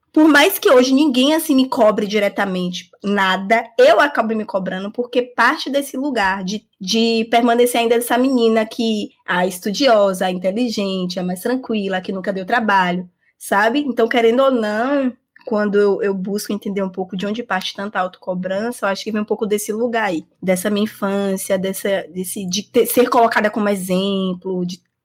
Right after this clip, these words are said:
me colocar em um pedestal, sabe? Que inflava meu ego, mas que, por outro lado, acaba me, eu acabava me cobrando muito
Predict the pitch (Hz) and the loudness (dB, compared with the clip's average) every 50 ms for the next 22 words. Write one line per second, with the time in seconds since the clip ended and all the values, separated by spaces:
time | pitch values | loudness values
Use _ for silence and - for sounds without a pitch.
0 | _ _ 202 202 208 208 233 214 214 214 - 226 220 247 254 254 262 247 226 214 | _ _ -4 -4 -2 0 0 0 0 0 0 0 2 2 2 2 2 2 2 2
1 | 214 226 - - - 196 180 190 185 185 - - - 240 254 285 262 262 - 240 | 0 -2 -2 -4 -4 0 2 2 2 0 0 -2 0 0 0 0 0 -2 -2 0
2 | 240 233 233 247 247 - 269 208 208 220 247 269 269 262 240 226 202 196 185 185 | 2 2 2 0 0 0 2 2 4 2 2 2 0 0 0 0 0 0 0 0
3 | 190 - 220 254 - _ _ _ _ _ - 196 202 - 233 240 262 233 233 233 | 0 0 -2 -6 -12 _ _ _ _ _ -4 -2 0 0 0 2 4 4 4 4
4 | 269 240 233 208 208 214 233 240 240 254 240 214 226 226 233 - 220 226 233 226 | 4 2 4 4 4 2 2 0 0 0 2 2 2 2 2 0 0 0 0 2
5 | 240 214 208 - 226 202 202 208 214 220 233 226 226 226 233 247 233 214 220 226 | 2 0 2 2 0 0 2 0 0 0 0 -2 -2 -2 0 0 0 2 4 2
6 | 247 285 302 285 254 220 208 196 196 196 - 190 - - | 4 4 4 2 2 0 0 -2 -4 -6 -6 -10 -10 -12